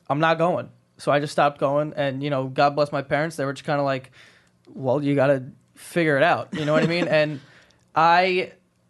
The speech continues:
Speaker 1: was trying to figure it out, but, uh, I don't, I don't know if I just wasn't proactive enough with trying to figure it out.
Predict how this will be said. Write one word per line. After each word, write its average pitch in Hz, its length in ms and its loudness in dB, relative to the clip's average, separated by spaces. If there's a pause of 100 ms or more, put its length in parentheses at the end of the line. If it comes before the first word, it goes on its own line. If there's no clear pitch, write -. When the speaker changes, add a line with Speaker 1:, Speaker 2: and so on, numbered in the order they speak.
(580)
Speaker 1:
was 170 220 -4
trying 185 320 2
to 196 40 0
figure 202 320 0
it 202 80 4
out, 202 200 4
but, 170 140 0
uh, 147 260 0
I 156 120 2
don't, 185 200 0
I 175 120 4
don't 202 140 0
know 196 180 6
if 180 200 -2
I 160 180 0
just 160 220 -8
wasn't 160 540 -2
proactive 160 500 0
enough 185 340 0
with 156 200 -4
trying 165 420 0
to 196 100 -10
figure 214 320 0
it 214 60 0
out. 226 240 0